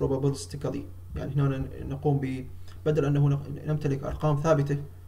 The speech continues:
نس-، نقوم بالحساب على أساسها، نقوم بتعريف، آه، زمن وصول العمليات وزمن التنفيذ في داخل المعالج وزمن التنفيذ، آه، ل-، يعني نقل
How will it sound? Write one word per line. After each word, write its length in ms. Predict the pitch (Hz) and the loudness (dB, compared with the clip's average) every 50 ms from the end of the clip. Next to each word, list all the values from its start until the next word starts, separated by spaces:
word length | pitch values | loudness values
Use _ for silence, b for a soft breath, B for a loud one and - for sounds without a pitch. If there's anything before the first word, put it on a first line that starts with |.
| - - | -6 -4
نس-، 140 | 147 143 - | -4 -2 -2
نقوم 480 | - - - 139 143 143 - - 147 139 | -4 -4 -2 -2 -2 0 2 2 2 2
بالحساب 380 | - 135 - - - 143 135 | 2 0 -2 -2 -4 -2 -2
على 120 | - 131 123 | 0 0 0
أساسها، 380 | 127 - 135 139 - 147 147 143 B B B B B B B B 156 | 0 -2 -4 -4 -2 -2 -2 -2 B B B B B B B B -4
نقوم 280 | 147 - 180 165 151 | -2 0 2 2 4
بتعريف، 520 | 139 139 143 - - 147 139 139 - - - - - | 4 2 2 2 0 2 0 0 -2 -4 -10 -12 -8
آه، 140 | - 123 120 | -6 -6 -2
زمن 360 | 135 143 160 160 147 139 139 - - | 0 2 2 4 4 2 0 0 -2
وصول 320 | 139 139 - 160 156 143 | -4 -2 0 2 2 2
العمليات 500 | 143 143 139 139 135 135 139 139 147 - - - - B B B B B B B - | 2 2 2 2 2 2 2 0 -4 -8 -10 -14 -14 B B B B B B B 0
وزمن 720 | 139 135 131 127 123 123 - - - 139 147 151 151 147 | 0 2 2 2 0 0 -2 -4 -2 2 2 4 4 4
التنفيذ 360 | 139 - 147 139 - 156 151 | 4 2 2 0 0 0 0
في 100 | 143 - | 0 2
داخل 220 | 143 147 143 143 143 | 2 2 2 2 4
المعالج 460 | 139 139 135 135 135 135 139 139 - - | 2 2 2 2 2 2 2 0 -2 -4
وزمن 260 | 135 127 135 139 139 | -4 -2 0 0 0
التنفيذ، 400 | 131 - - 139 139 139 139 139 - - - - | 0 -2 -4 -4 -2 0 -2 -2 -2 -8 -12 -10
آه، 220 | - - - - 123 | -8 -8 -6 -6 -4
ل-، 420 | 127 131 123 123 120 - - - - - - - - - - - - - - - | -4 -4 -4 -4 -4 -4 -6 -8 -10 -10 -12 -14 -14 -14 -14 -14 -14 -14 -10 -8
يعني 180 | 123 - - | -8 -8 -4
نقل 540 | 123 135 143 143 139 139 123 123 131 - - | -2 0 0 2 2 0 -4 -4 -6 -8 -8